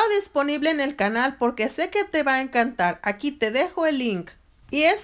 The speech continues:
opcional si tú quieres agregar esta piña que ya viene triturada en la lata o quieres elegir agregar la que está en trozos. Esto es opcional. Utilizaré también coco rallado, aquí lo tengo ya listo.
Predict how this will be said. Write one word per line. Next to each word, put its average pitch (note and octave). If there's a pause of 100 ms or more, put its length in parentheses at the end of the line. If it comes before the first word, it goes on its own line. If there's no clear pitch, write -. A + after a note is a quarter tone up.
(120)
opcional D4
si D#4+
tú D#4
quieres E4+
agregar A#3+
esta E4+
piña E4
que C4+
ya B3+
viene D#4
triturada B3+
en D4
la F4
lata D4+
o A3+
quieres F4+
elegir C4+
agregar A#3
la C#4
que G3+
está D4
en F#4
trozos. G#3+
Esto E4+
es G4
opcional. G#3+ (300)
Utilizaré D#4+
también F#4
coco D4+
rallado, D4+
aquí A3+
lo C4+
tengo F#4
ya C#4
listo. D#4